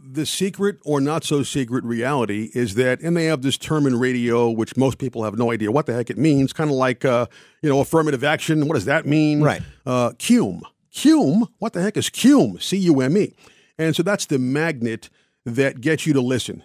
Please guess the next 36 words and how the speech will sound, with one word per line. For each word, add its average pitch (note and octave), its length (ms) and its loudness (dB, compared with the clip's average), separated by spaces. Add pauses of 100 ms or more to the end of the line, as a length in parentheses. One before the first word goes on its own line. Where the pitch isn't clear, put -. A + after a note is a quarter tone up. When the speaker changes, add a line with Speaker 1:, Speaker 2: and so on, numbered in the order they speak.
Speaker 1:
It's, C3+ 200 -6
it's C#3+ 200 -4
the D3 100 -4
people E3+ 480 -2
listening, A2+ 460 -4
the A#2+ 100 -2
bring-in B2 640 2
factor. - 500 -6 (320)
And C3 160 2
the C3+ 60 2
truth A3+ 400 2
is, A2+ 260 -2
the B2 140 -4
overnight D3 500 0
show, G#2+ 320 -4
while A#2+ 560 -2
it's C3 180 -6
not C#3 260 -2
the, A#2+ 220 -2
necessarily A#2+ 640 -2
the, G#2+ 240 -2
the A#2 140 2
revenue C#3 540 0
maker B2+ 340 -2
directly, A#2 600 -4
as G2+ 100 -10
far A#2+ 240 0
as G2 80 -4
the G#2 80 -8
commercials, E3+ 600 0
they F#3+ 120 0
may G3 160 0
cost F#3+ 380 -2
less. - 240 -12
But - 200 -18
man, C3+ 380 -2